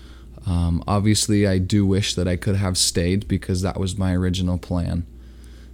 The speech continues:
But there was a lot that went into me being able to recognize the Lord's hand and to see the way that he works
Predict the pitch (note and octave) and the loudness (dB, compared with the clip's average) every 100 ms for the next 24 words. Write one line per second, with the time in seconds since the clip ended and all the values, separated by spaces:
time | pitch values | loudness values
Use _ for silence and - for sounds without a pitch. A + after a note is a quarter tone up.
0 | - F#2+ G2+ F#2+ - - - G2+ G#2+ B2 | -6 2 4 4 2 0 0 2 4 6
1 | G#2+ G2 G#2 - G#2+ G#2 G#2 G2+ G2 - | 4 4 4 4 0 2 4 4 2 2
2 | F#2+ F#2+ F#2+ F2+ F#2+ F#2 F#2 F2+ F2 - | 2 4 4 4 2 2 2 0 -2 -2
3 | F2+ F#2 - F2 F2 E2+ E2+ F2 - G2+ | 0 0 0 -2 0 0 0 0 -2 0
4 | F#2 F2+ F2+ F#2 F2 - F2+ F2 F2 F2 | 0 2 2 0 0 0 0 2 2 0
5 | - F2+ - - F#2 F2 F2+ F2+ F2 F2+ | 0 0 0 0 0 2 2 2 2 0
6 | - E2+ E2 C#2 C2 - | -2 -2 0 -4 -4 -4